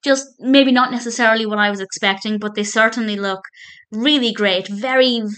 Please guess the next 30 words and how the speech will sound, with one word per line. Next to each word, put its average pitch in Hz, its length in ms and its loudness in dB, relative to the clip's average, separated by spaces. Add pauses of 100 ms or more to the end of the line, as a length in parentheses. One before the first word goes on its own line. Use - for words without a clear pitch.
very 226 340 0
engaging. 196 800 -4 (720)
The 294 100 2
cat 277 340 -2 (120)
is 254 220 0 (100)
absolutely 240 680 0
adorable, 214 760 0 (140)
and 196 600 0
I 214 140 -2
just, 208 380 -2
I 226 100 2
love 233 420 2 (200)
the 226 80 -4
whole 208 220 -2
scene. 208 260 -2
There 233 160 6
are 254 40 6
not 285 260 4
many 302 200 2
humans 240 460 2
in 226 80 0
it. 269 100 -2 (360)
We 254 100 0
do 269 160 2
see 262 160 -6
this 233 180 2
delightful 233 560 -2
scene 220 380 -2
with 214 220 -6
this 214 260 -4